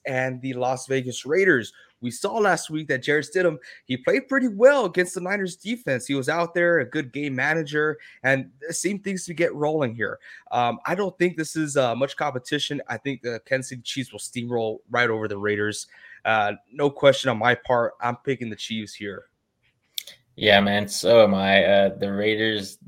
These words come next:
Speaker 2: did play decently well this past week, but I think just Kansas City is just way too above par against them. So give me Kansas City.
Speaker 1: Kansas City. Liam has the Raiders. That's, that's a sleeper pick,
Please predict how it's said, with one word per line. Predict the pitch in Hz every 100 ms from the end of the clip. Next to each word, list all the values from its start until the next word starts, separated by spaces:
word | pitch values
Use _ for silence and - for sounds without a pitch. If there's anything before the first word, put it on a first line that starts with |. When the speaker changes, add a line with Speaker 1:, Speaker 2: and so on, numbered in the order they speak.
| -
Speaker 2:
did | - 110 107
play | - 117 110 98 90
decently | - 98 101 110 104 101
well | 95 104
this | 98 -
past | - 98 101 -
week, | 107 104 -
but | 95 92 - -
I | 98
think | 98 95 92
just | 92
Kansas | - 95 92 -
City | 98
is | 95 90
just | 90 95
way | 87 101 101 92
too | 90 - 90 90 67 -
above | 95 92 98 92 -
par | 92 95
against | 92 92 92 92
them. | 92 95 95
So | - 87
give | 95 98
me | 90
Kansas | - 82 78
City. | - 69 - _ _ _ - - _
Speaker 1:
Kansas | 127 120
City. | 131 123
Liam | 175 220
has | 202 214 196
the | 196
Raiders. | 135 135 151 147 123 -
That's, | 147
that's | 143 190 214
a | 180
sleeper | - 131 135 170 175 165
pick, | - 151 156